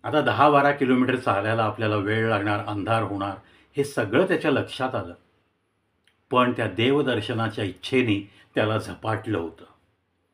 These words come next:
आणि मग तो निघाला. थकून गेला, पाच सहा किलोमीटर चालल्यानंतर सवय नाही. एके ठिकाणी बसला, थोडीशी विश्रांती घेऊन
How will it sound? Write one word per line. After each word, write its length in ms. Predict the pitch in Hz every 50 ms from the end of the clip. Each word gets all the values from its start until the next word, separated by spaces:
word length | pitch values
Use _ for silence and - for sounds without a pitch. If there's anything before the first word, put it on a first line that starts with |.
| _ _ _ _ _
आणि 160 | 139 151 180 190
मग 160 | 170 165 -
तो 80 | 165 165
निघाला. 440 | 139 123 101 90 110 98 90 87 82 - _ _ _ _ _ _ _ _ _ _ _ _ _ _ _ _ _ _ _ _ _ _ _ _ _ _ _ _ _ _ _ _ _ _ _ _ _ _ _ _
थकून 340 | - 165 160 - 226 240 233
गेला, 280 | 220 185 170 175 175 175 - _ _ _ _ _ _ _ _ _ _ _ _ _ _ _
पाच 220 | - 117 117 - -
सहा 80 | 151 139
किलोमीटर 420 | - 143 131 135 131 131 127 143
चालल्यानंतर 720 | - - 127 110 104 107 120 127 123 120 113 104 101 120
सवय 340 | 117 - - 107 - 123 135
नाही. 260 | 123 110 - 113 127 - _ _ _ _ _ _ _ _ _ _ _ _ _ _ _ _ _ _ _ _ _ _ _ _ _ _ _ _ _ _ _ _ _ _ _ _ _
एके 240 | 131 120 - 151 147
ठिकाणी 340 | 147 147 147 143 139 135 131
बसला, 480 | 120 110 104 - - 127 113 104 110 107 - _ _ _ _ _ _ _ _ _ _ _
थोडीशी 400 | - 123 120 127 143 135 - 139
विश्रांती 500 | 127 117 - - 120 123 127 131 123 131
घेऊन 360 | 117 95 110 113 113 101 104